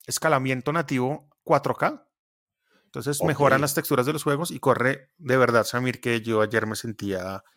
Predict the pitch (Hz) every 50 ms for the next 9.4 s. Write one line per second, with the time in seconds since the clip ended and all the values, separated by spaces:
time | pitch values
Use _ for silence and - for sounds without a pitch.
0 | _ - - - - - _ - 151 151 143 139 127 139 - 151 123 - 160 135
1 | 127 127 135 - 170 180 - - - _ - 127 123 113 110 117 117 123 120 -
2 | 180 170 - - 131 120 113 107 107 - - - 113 101 95 98 113 110 107 107
3 | 107 - 139 131 - - 156 143 147 151 160 143 - - 95 85 101 107 110 -
4 | 135 123 113 - - 98 95 90 87 87 - 98 104 101 117 110 104 107 107 -
5 | _ _ _ _ _ _ _ _ _ 135 123 123 127 131 139 135 131 123 110 98
6 | 101 110 113 120 139 151 143 117 120 127 120 107 - 110 110 101 98 - - -
7 | 113 107 110 107 - 135 123 104 - _ - 110 113 117 135 - - 131 120 117
8 | - - - 107 104 107 110 110 107 113 123 135 131 - 165 156 147 - 131 107
9 | - _ - 147 113 104 107 -